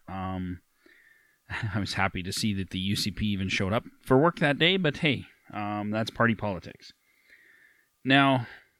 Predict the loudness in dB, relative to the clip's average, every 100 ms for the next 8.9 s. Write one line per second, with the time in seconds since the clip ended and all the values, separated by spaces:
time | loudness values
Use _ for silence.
0 | _ _ 0 2 2 6 6 6 4 2
1 | 4 2 4 4 4 0 0 0 0 0
2 | 2 6 6 6 4 0 0 -2 0 0
3 | -4 -8 -6 -4 -2 -2 -4 -4 -4 -6
4 | -6 -8 -10 -10 -8 -6 -6 -6 -8 -8
5 | -8 -8 -10 -12 -14 -18 -20 -20 -20 -20
6 | -20 2 6 8 8 8 8 6 4 0
7 | 2 4 4 4 4 4 2 2 2 0
8 | -6 -14 -6 0 4 6 4 2